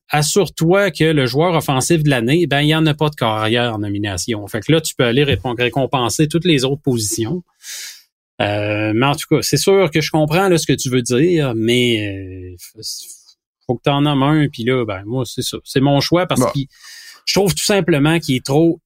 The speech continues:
Speaker 1: utile à toutes les sauces avec San Francisco. J-, j'hésitais un peu avec Tyreek Hill, mais tu sais, si Tyreek Hill avait eu l'élan qu'il avait au début de l'année,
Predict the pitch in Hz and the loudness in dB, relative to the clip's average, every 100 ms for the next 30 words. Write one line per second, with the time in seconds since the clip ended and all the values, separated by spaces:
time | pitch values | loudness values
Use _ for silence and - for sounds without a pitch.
0 | _ 196 151 190 196 185 120 - 170 147 | _ -2 0 2 4 2 0 0 0 2
1 | 131 - 131 139 139 127 107 110 123 117 | 0 2 0 0 -2 -2 -2 -2 -4 -2
2 | 127 151 - - 139 147 127 - 135 120 | -2 -2 -2 0 2 2 0 -6 -4 2
3 | 165 175 214 254 240 147 196 151 - 139 | 2 4 2 2 0 2 2 0 0 0
4 | 127 117 151 170 170 156 143 135 - 196 | 2 2 2 2 2 2 0 -2 -2 0
5 | 170 - 180 214 214 175 156 190 175 117 | 0 -2 0 0 2 2 2 2 2 2
6 | 117 127 160 180 170 _ _ _ _ _ | 0 2 0 -2 -6 _ _ _ _ _
7 | 127 143 151 160 185 - 123 151 156 135 | 0 2 4 2 0 0 2 2 2 0
8 | 131 131 120 135 175 | 0 -2 0 0 0